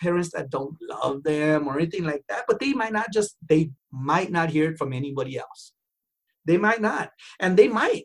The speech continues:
They might have parents that love them to the ends of the earth and do everything for them, and good for them. But what if they don't? I'd rather err on the side of caution and saying, "Hey, look, I'd rather you hear it too much than not enough."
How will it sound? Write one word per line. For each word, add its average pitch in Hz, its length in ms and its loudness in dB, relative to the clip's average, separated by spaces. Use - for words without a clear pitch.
They 180 140 6
might 220 200 2
have 165 180 0
parents 185 280 -2
that 143 120 0
love 190 160 4
them 202 200 0
to 135 320 0
the 139 120 4
ends 185 180 0
of 175 80 -2
the 151 120 0
earth 208 160 4
and 139 160 0
do 175 160 0
everything 214 420 -2
for 233 140 -8
them, 226 120 -8
and 143 180 -4
good 269 200 4
for 202 120 4
them. 185 360 -2
But 123 100 4
what 143 160 2
if - 80 0
they 202 120 2
don't? 110 320 -2
I'd 143 80 0
rather 156 260 6
err 143 300 4
on 117 340 -2
the 127 120 -2
side 131 300 -2
of 117 160 -6
caution 120 420 -6
and 110 260 -14
saying, 120 400 -10
"Hey, 131 200 -4
look, 117 280 -6
I'd 117 100 -8
rather 160 300 2
you 139 180 -2
hear 143 200 4
it 139 120 2
too 190 180 -2
much 208 400 -2
than 120 160 -2
not 127 200 -2
enough." 113 260 -8